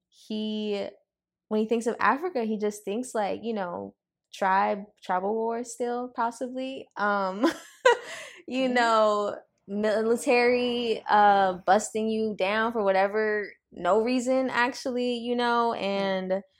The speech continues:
Speaker 1: um, also scammers, you know, he was like, "Oh my God, don't get scammed." Like, these types of things, just, like, very, it's hard for me to even think of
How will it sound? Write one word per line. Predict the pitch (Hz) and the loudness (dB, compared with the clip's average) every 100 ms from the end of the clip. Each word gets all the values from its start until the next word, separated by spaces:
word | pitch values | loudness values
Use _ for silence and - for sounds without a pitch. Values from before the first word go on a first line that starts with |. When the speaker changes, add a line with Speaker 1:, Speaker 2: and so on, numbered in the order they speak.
| _ _ _ 190 | _ _ _ -4
Speaker 1:
um, | 190 190 185 185 185 - | 0 0 -2 -4 -8 2
also | - 190 214 | 4 4 -2
scammers, | - - 190 226 233 233 240 247 220 | -4 -4 -2 -2 0 0 0 -4 -6
you | 233 | -6
know, | 240 240 240 | -4 -6 -4
he | 214 | -4
was | 196 196 | -4 -6
like, | 185 180 | -4 -4
"Oh | 190 | -6
my | 190 | -6
God, | 185 175 175 | -4 -2 -2
don't | 175 | -6
get | - - | -8 -10
scammed." | - 190 202 214 214 | -8 -4 -2 -2 -2
Like, | 185 175 | -4 -4
these | 233 302 | -2 -2
types | 403 392 | -2 -2
of | 240 | -2
things, | 240 254 202 | 0 0 -2
just, | 226 285 | -4 -2
like, | 269 208 | -2 0
very, | 214 262 349 359 | 0 2 0 -2
it's | - - | -4 4
hard | 403 480 | 4 4
for | 453 285 | 2 0
me | 269 | 0
to | 269 214 | -2 -4
even | 240 233 196 185 | -4 -2 -4 -6
think | 190 214 208 185 | -4 -4 -4 -4
of | 190 180 | -2 -4